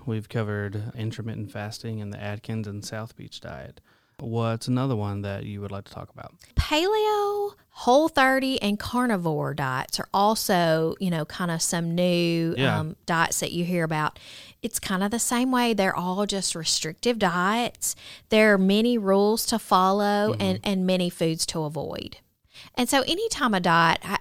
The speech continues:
Speaker 2: you know, has foods that you need to avoid,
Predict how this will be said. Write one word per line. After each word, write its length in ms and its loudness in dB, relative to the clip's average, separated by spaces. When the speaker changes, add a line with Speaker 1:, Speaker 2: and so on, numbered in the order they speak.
Speaker 2:
you 120 -2
know, 120 0
has 480 0
foods 320 2
that 160 0
you 120 -2
need 260 0
to 160 0
avoid, 680 0